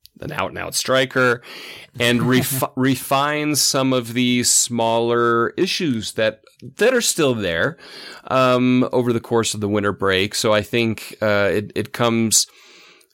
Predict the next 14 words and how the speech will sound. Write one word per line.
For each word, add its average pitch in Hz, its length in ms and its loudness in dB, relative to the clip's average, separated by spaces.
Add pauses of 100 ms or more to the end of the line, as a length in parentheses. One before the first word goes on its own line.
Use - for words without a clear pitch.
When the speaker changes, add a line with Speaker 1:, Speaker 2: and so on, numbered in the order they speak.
(120)
Speaker 1:
um, 98 800 -2
at 107 140 0
a 107 60 2
good 110 300 -2
time 104 360 0
for 104 180 -4
Dortmund. 98 340 0
It's 104 100 0
not 123 100 4
a 117 40 0
bad 107 360 0
time 90 580 -6
per 95 140 -4
se, 87 460 0